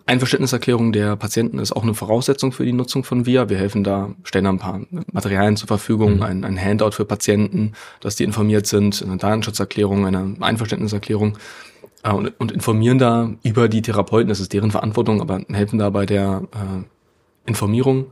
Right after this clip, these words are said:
Speaker 1: äh, zu VIA. Und wichtig ist natürlich, dass es ein solides Informations-, Sicherheits- und Datenschutzkonzept gibt. Und wir sind da in einer glücklichen Position in Deutschland, dass es hier natürlich eine gute Regulatorik gibt.
Speaker 2: Mhm.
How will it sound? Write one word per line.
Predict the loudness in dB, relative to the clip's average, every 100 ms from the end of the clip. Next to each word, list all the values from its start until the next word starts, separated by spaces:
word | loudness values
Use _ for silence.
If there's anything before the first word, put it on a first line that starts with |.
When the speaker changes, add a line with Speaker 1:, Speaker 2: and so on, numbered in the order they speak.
| -4
Speaker 1:
äh, | 0 0 -2 -2
zu | 0 0
VIA. | 2 0 0 -8 -20 -20 -20 -20 _ _ _ _ _ _
Und | 2 4 4 2 -2 -8 _ _ _ -20 -2
wichtig | 0 2 0
ist | 0
natürlich, | 0 0 0
dass | -2 -2
es | -2
ein | -2
solides | -2 -2 -2 -2 -4 -8 _ _ _ -6
Informations-, | -2 0 0 0 0
Sicherheits- | 2 2 4 2 0
und | 0
Datenschutzkonzept | 0 2 0 -2 -2 -4 -4 -2
gibt. | -4 -4 -18 -20 -20 -20 -12
Und | -4 -2 2
wir | 0
sind | 2
da | 0
in | 2
einer | 0
glücklichen | -2 -6 -6 -4
Position | -4 -2 0 2
in | 4
Deutschland, | 4 2 0 -2 -2 -6 -14 _
dass | -4 -2
es | -4 -6
hier | -4 0
natürlich | 0 0 0 0
eine | 2 2
gute | 2 2 2
Regulatorik | 4 2 2 2 2
gibt. | 2 0 0 -8 -2
Speaker 2:
Mhm. | 0